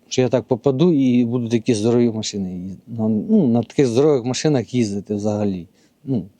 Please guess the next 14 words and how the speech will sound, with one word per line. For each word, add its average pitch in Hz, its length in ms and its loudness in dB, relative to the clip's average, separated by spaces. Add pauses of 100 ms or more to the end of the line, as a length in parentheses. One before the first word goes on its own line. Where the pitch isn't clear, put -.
(240)
навіть 117 180 0
в 123 60 4
уяві 107 340 2
собі 98 220 -10
не 98 140 -6
мав 87 220 -10 (480)
такого. 104 480 -14 (1300)
Ну, 226 400 4
якби 151 580 2
у 147 120 2
всіх 180 520 -2
є 139 300 4
і 120 260 0
втома, 139 600 0